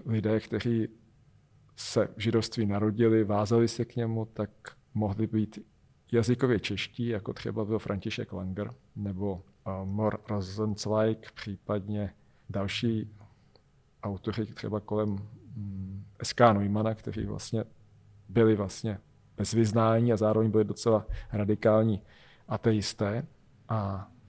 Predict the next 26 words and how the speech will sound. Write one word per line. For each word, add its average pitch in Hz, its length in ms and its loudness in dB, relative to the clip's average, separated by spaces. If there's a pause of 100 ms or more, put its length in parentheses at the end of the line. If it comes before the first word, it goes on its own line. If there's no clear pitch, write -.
(160)
pražská 110 560 4
německá 113 520 2
kultura 117 580 4
je 110 60 6
třeba 113 300 -2
spojena 107 380 2
s 107 120 -4
velkým 107 320 2
jménem, 117 480 2 (100)
básníkem 110 800 0 (100)
Hugo 110 220 2
Sálusem, 98 720 -2
který 104 360 -8 (480)
opustil 107 580 2
židovskou 98 440 -4
obec. 90 460 -10
Tak - 240 -14 (460)
máme 110 280 2
ho 131 80 6
považovat 120 540 2
za 107 100 0
židovského 107 480 -2
autora? 104 340 -4
Nemáme. 101 480 -2 (140)
Franz 110 300 0
Werfel 117 420 6